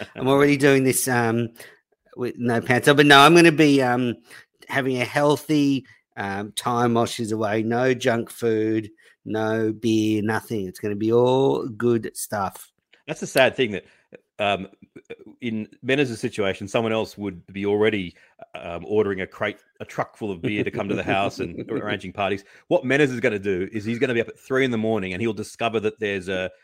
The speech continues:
Speaker 2: a Madagascan T ten
Speaker 1: I'll be
Speaker 2: league on.
Speaker 1: watching
Speaker 2: He'll
Speaker 1: the
Speaker 2: be
Speaker 1: Lanka
Speaker 2: watching
Speaker 1: Premier
Speaker 2: every
Speaker 1: League
Speaker 2: <laughs> yeah.
Speaker 1: all night. The Lanka Premier League starts after this.
Speaker 2: <laughs> Yes.
Speaker 1: I've,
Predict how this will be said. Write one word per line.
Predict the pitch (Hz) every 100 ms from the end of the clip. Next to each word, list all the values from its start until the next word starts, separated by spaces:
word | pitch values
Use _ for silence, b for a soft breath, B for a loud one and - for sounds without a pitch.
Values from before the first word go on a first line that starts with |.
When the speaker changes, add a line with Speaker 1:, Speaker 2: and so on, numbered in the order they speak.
| b b -
Speaker 2:
a | 104
Madagascan | 104 110 113 98 107 101 - 110 98 95
T | 110 101
ten | - 98
Speaker 1:
I'll | 160
be | 202
Speaker 2:
league |
on. | 240
Speaker 1:
watching | 208 196
Speaker 2:
He'll | 170
Speaker 1:
the | 147
Speaker 2:
be |
Speaker 1:
Lanka | 139 139
Speaker 2:
watching | 139
Speaker 1:
Premier | - 147 160 220
Speaker 2:
every | 214
Speaker 1:
League | 175 135
Speaker 2:
<laughs> | 170
yeah. |
Speaker 1:
all | 110
night. | 107 98 95 -
The | 165
Lanka | 185 262 285
Premier | 175 214 247
League | 175 127
starts | 143 123 117
after | 107 104
this. | 92 107
Speaker 2:
<laughs> | 151
Yes. |
Speaker 1:
I've, | 135